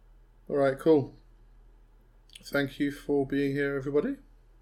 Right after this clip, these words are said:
Thank you for your questions and your comments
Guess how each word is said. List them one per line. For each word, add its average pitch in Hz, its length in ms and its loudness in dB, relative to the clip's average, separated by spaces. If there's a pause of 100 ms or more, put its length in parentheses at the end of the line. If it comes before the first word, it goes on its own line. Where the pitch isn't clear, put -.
(260)
Thank 110 220 -8
you - 60 -20
for - 100 -10
your 107 100 -4
questions 180 720 -6
and 101 80 -8
your 95 100 -10
comments - 680 -8